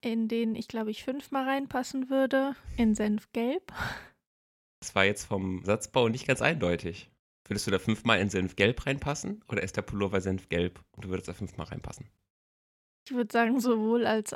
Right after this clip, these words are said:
Speaker 1: auch, außer ich werde dicker oder dünner, wenn ich Senfgelb wäre.
Speaker 2: Ja, wenn du viel Senf isst, weiß nicht, hat Senf eine hohe Kaloriendichte?
Speaker 1: Keine Ahnung, aber ich glaube, ich werde in meinem Leben nicht mehr viel Senf essen.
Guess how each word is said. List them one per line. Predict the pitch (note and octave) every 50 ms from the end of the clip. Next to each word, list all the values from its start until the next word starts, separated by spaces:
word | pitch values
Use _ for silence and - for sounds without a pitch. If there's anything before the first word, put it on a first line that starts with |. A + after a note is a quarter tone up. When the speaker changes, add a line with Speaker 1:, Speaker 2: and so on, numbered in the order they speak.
| -
Speaker 1:
auch, | - A3 A3 B3+ D#4+ - - - -
außer | - A#3+ B3+ - - C4 C4 B3 -
ich | - - -
werde | B3+ B3 B3 A#3 A#3+ B3+ B3 A#3+
dicker | A3+ - - C4+ - C#4 B3+
oder | B3 A3+ A#3+ A#3
dünner, | G#3+ B3+ C#4 C4+ C4+ C4 A#3+ A3
wenn | A3 A3
ich | A3 A3+ -
Senfgelb | - A3+ A3+ A#3 A3+ - - - - A#3+ A#3 B3 B3 - - -
wäre. | A#3 A#3 A3+ A3 G#3+ A#3 G3+ G3+ A3 A3+ _ -
Speaker 2:
Ja, | C3 - D#2 E2 F2 E2 - -
wenn | G2 F#2
du | F#2
viel | - - G#2 F#2+ F2
Senf | F#2 F#2+ F#2+ G#2 G2+ -
isst, | - G2 G#2 A2+ - - - - _ _ -
weiß | F#2 - -
nicht, | F2+ -
hat | - F#2+ -
Senf | - G2 G2 - -
eine | G#2+ G2+ F#2+
hohe | G#2 G#2 G2+ G2
Kaloriendichte? | - - F#2+ F#2+ F#2 G2+ G2+ G#2+ A2 A2 - - A2+ A2+ A#2 - _ _ _ _ _ _ _ _ _ _ _ _ _ -
Speaker 1:
Keine | - - A3+ A3 A3 G3+
Ahnung, | G#3+ A3 A3 A#3 A3 G#3
aber | G#3 G3+ G#3 G#3+
ich | G#3 -
glaube, | A3+ A3+ A3+ A3+ G#3+ G#3
ich | A3 - -
werde | G#3 G#3+ A#3
in | G#3+ G#3+
meinem | G#3 G#3+ G#3+ G#3+
Leben | G#3+ A3 G#3+ G#3+ G#3+
nicht | G#3+ G#3+ G#3+ -
mehr | B3+ A3 G#3+ G#3+
viel | - - - A3+ A3+ G#3+ G#3+
Senf | A3 G#3+ A3 G#3+ G#3+ -
essen. | - - A3 - - - A#3 -